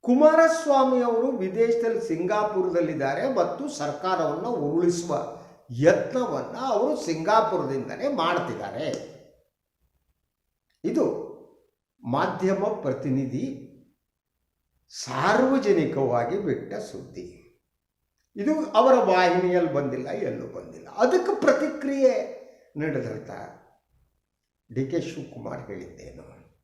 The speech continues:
"ಇಂತಹ ತಂತ್ರ ನಡೆಯುತ್ತಿರುವ ಸುದ್ದಿ ನನಗೂ ಬಂದಿದೆ. ಇಲ್ಲಿ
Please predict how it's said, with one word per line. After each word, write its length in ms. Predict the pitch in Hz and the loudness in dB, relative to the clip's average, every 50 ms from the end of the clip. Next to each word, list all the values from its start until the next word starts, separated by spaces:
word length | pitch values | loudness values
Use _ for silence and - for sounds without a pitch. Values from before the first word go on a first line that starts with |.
| _ _ _ _ _ _ _ _ _ _ _ _ _ _ _ _ _ _ _ _ _ _ _ _ _ _ _ - | _ _ _ _ _ _ _ _ _ _ _ _ _ _ _ _ _ _ _ _ _ _ _ _ _ _ _ -2
"ಇಂತಹ 560 | 185 233 254 - - 294 285 302 311 - - - | 0 0 0 2 4 4 6 6 6 4 4 4
ತಂತ್ರ 340 | 208 208 240 - - 285 294 | 4 4 4 4 0 0 2
ನಡೆಯುತ್ತಿರುವ 800 | 285 269 233 220 226 247 269 262 247 - - 254 254 247 247 240 | 2 2 2 2 2 2 2 0 0 -2 -2 -2 2 4 4 2
ಸುದ್ದಿ 440 | 247 - 185 180 170 - 240 240 | 2 -2 -4 -6 -6 -6 -8 -8
ನನಗೂ 360 | - 139 139 143 151 - - 269 | -6 -4 -4 -4 -4 -4 -4 -6
ಬಂದಿದೆ. 760 | - 160 156 151 156 156 - - - - 107 - - - - - _ _ _ _ _ _ _ _ _ _ _ 151 | -4 -4 -4 -4 -4 -6 -8 -10 -10 -12 -12 -14 -14 -18 -20 -20 _ _ _ _ _ _ _ _ _ _ _ -6
ಇಲ್ಲಿ 460 | 151 220 262 302 330 349 370 339 | 2 4 6 8 10 10 10 8